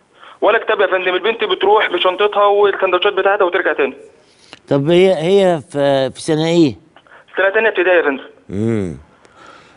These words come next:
Speaker 2: وبتعمل لها سندوتشات إيه؟
Speaker 1: والله يا فندم دخت يا فندم بقى على الإدارة التعليمية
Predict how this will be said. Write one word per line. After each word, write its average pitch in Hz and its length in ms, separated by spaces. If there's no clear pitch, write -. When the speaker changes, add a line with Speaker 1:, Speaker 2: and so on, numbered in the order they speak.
Speaker 2:
وبتعمل 156 340
لها 226 100
سندوتشات 185 600
إيه؟ 165 260
Speaker 1:
والله 185 180
يا 220 40
فندم 208 320
دخت 196 220
يا 175 60
فندم 175 300
بقى 175 120
على 165 100
الإدارة 165 200
التعليمية 175 600